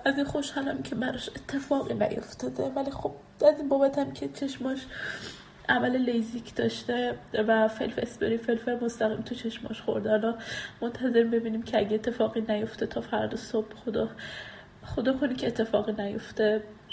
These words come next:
با دکترش صحبت کنیم. ولی می‌خواستم اینو بهتون بگم که می‌گفت همهٔ اینا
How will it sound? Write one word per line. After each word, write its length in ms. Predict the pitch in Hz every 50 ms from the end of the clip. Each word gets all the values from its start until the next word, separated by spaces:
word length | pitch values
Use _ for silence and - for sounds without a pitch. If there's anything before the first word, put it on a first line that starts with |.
| - - - 226 214 220
با 80 | 226
دکترش 540 | 214 226 233 226 - - 240 196 226 226 -
صحبت 420 | - - 226 208 220 208 220 -
کنیم. 420 | - - 233 - - - 202 - - 208
ولی 340 | 196 202 202 233 233 226
می‌خواستم 460 | 220 220 220 - 254 247 - 262 240 233
اینو 160 | 233 220 214
بهتون 320 | 214 220 220 - - 220
بگم 300 | 214 214 220 226 214 214
که 140 | 220 - 247
می‌گفت 300 | 226 220 220 247 247 240
همهٔ 280 | - - 240 240 247 226
اینا 280 | 226 220 208 214 214